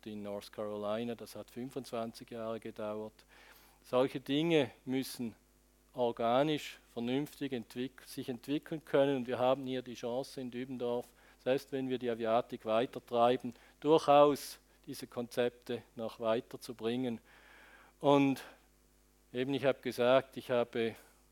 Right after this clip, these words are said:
erst vier Jahre an der empa verbracht, ich habe noch Kraft und ich werde die empa versuchen, mit meinen Kollegen und meinem Team so weiterzubringen, dass wir diese Brücke von der Grundlagenforschung zur Applikation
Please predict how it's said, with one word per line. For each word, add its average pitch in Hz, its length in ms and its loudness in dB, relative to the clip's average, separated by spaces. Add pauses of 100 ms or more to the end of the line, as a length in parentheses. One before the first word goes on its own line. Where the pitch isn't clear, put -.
(580)
erst 117 240 -8
vier 139 280 -2
Jahre 131 380 6
an 127 120 -2
der 120 120 -2
empa 120 380 -2
verbracht, 113 580 -4
ich 110 140 -12
habe 113 160 -6
noch 107 160 -10
Kraft - 440 -6
und 107 120 -14
ich - 120 -20
werde 110 340 -8
die 110 140 -10
empa 117 360 -4
versuchen, 127 600 -8
mit 135 240 -8
meinen 127 340 -2
Kollegen 120 560 -6
und 113 180 -6
meinem 113 380 -6
Team 131 300 -8
so 131 260 -2
weiterzubringen, 127 920 0 (480)
dass 135 240 4
wir 147 100 4
diese 160 400 2
Brücke 180 580 4
von 165 200 4
der 156 80 6
Grundlagenforschung 156 1300 6
zur 127 220 0
Applikation 131 1040 0